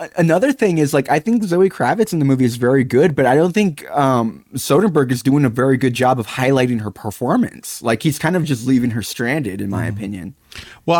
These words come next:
Speaker 2: I, I think the positive is that Zo-, Zoe Kravitz is actually,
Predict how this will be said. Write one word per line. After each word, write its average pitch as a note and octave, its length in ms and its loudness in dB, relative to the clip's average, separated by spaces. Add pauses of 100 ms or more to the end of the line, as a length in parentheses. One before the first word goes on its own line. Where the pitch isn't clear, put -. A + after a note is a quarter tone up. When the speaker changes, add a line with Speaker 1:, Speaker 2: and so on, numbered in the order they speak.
(300)
Speaker 2:
I, C3+ 40 0
I - 20 2
think G3+ 160 2
the - 60 0
positive C3 680 -4
is F2+ 140 -10
that G2 240 -10
Zo-, A2+ 240 -6
Zoe G#2 360 -4
Kravitz A2 460 -6
is F#2 160 -12
actually, F#2 500 -8